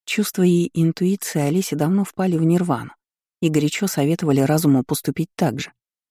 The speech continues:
Разум упирался и приводил кучу доводов в пользу того, что с врагом надо быть настороже. Но разум быстро сморил сон, и тело девушки довольно вытянулось вдоль мужского,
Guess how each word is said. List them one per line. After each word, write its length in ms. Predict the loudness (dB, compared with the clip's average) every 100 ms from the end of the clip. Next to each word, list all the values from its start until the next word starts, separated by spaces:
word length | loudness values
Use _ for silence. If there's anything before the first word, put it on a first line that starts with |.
| _ _ -4
Разум 380 | -2 2 2 4
упирался 540 | 2 2 0 -2 -4
и 20 |
приводил 420 | -2 -2 2 0
кучу 320 | 0 -4 -4 0
доводов 420 | 0 2 0 -2
в 60 |
пользу 300 | 0 0 0
того, 240 | 0 -2 -2
что 220 | -2 -4
с 100 | -2
врагом 400 | -2 0 2 2
надо 220 | 2 2
быть 240 | 0 0 -2
настороже. 640 | -2 -2 0 0 -2 -8 -18 _ _ _ _ _ _ _ 2
Но 120 | 4
разум 380 | 4 4 4 4
быстро 380 | 2 0 -2 -2
сморил 480 | 0 2 2 0
сон, 500 | -2 -6 -6 -6 -8 -18 _ _ _ _
и 100 | -4
тело 280 | 0 4 4
девушки 420 | 4 2 2 0
довольно 460 | 0 2 4 4 4
вытянулось 540 | 4 2 4 4 4
вдоль 280 | 4 4 4
мужского, 640 | 4 2 -4 -8 -8 -8